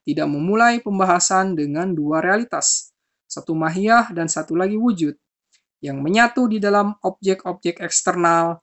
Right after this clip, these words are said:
dan konkret. Yang maujud, yaitu yang maujud yang mereka analisis secara konseptual dari sudut pandang mahiyah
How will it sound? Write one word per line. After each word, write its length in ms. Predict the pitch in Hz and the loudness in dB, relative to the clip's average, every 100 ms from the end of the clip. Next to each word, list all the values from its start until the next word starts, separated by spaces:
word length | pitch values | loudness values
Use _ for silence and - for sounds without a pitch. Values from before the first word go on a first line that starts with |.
| _ | _
dan 240 | - 143 170 - - 151 | -8 -6 -6 -8 -12 -2
konkret. 480 | 196 208 175 127 - _ _ _ _ _ _ _ - | 0 0 -4 -8 -10 _ _ _ _ _ _ _ -4
Yang 180 | 139 147 | -4 0
maujud, 500 | 165 226 233 254 285 285 _ _ _ _ _ | 2 2 4 4 2 0 _ _ _ _ _
yaitu 320 | 147 160 214 _ _ _ _ _ | -4 -4 -4 _ _ _ _ _
yang 240 | 165 196 | -2 0
maujud 320 | 208 214 247 269 | 2 2 0 0
yang 160 | 202 196 | -2 0
mereka 320 | 190 190 190 | -2 -2 -2
analisis 480 | 196 185 - 294 - | 2 2 4 4 4
secara 480 | 233 - 196 175 - | 2 -2 0 0 -2
konseptual 880 | - 311 - 214 - - 180 180 185 | 0 2 2 0 -4 -2 2 2 2
dari 240 | 160 143 | -2 -4
sudut 400 | 139 - 240 254 | -4 -2 -2 -4
pandang 320 | _ 196 190 190 | _ -2 0 0
mahiyah 480 | 175 165 185 180 175 | -2 -2 -2 -2 -2